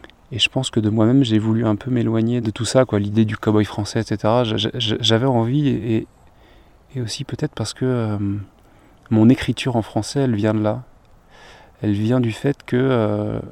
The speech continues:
j'avais grandi avec un fantasme de la culture américaine, de la musique américaine. Et en allant là-bas sur place, lors d'un voyage sur la route soixante-six, on y revient à la route,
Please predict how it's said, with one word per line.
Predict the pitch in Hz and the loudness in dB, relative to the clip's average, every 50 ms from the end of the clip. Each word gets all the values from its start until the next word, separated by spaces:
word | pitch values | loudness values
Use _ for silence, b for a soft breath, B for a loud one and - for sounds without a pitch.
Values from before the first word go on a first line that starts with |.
| - - _ _ _ _ _ - - 214 - - | -18 -20 _ _ _ _ _ -20 -20 -20 -18 -6
j'avais | 131 127 120 113 110 110 | -2 0 0 2 2 2
grandi | 110 110 113 117 120 127 | 4 4 4 4 4 2
avec | 123 107 104 - | 0 0 -2 -4
un | 113 101 | -6 -8
fantasme | - - 107 - 123 117 110 110 | -6 -6 -4 -2 -2 -2 0 0
de | 107 107 | -2 -2
la | 101 104 | -2 -4
culture | - - 113 101 - - 107 104 | -4 -6 -8 -6 -4 -4 -2 0
américaine, | 107 104 104 98 95 - - 117 113 | 0 0 0 -2 -4 -6 -4 -4 -2
de | 107 104 | -2 -2
la | 98 | -2
musique | 95 101 104 104 110 123 - - | -2 -2 -2 -2 -4 -6 -6 -4
américaine. | 110 107 107 104 101 - 120 123 127 120 - B B B B B B B B B B B B B B | -2 -2 -2 -4 -4 -6 -6 -8 -8 -10 -14 B B B B B B B B B B B B B B
Et | 104 101 | 0 2
en | 104 | 4
allant | 113 117 123 127 | 6 6 8 8
là-bas | 127 120 117 123 | 8 8 8 6
sur | 120 - 123 - | 6 4 0 0
place, | - - 131 135 - - | 4 6 6 6 4 2
lors | 117 110 | -2 0
d'un | 104 107 | 2 2
voyage | 104 107 107 107 110 113 117 113 110 | 2 2 2 2 0 0 -2 -2 -6
sur | 101 - - 110 | -6 -6 -6 -4
la | 104 101 | -4 -4
route | 95 104 123 - | -4 -6 -8 -8
soixante-six, | - 110 - - 101 98 - 139 147 - - | -10 -10 -8 -8 -8 -8 -8 -10 -10 -8 -6
on | 104 95 | -6 -6
y | 95 | -6
revient | 87 90 110 123 139 | -6 -6 -8 -6 -6
à | 139 | -6
la | 107 98 | -6 -6
route, | 90 104 123 143 - - | -8 -8 -10 -12 -14 -18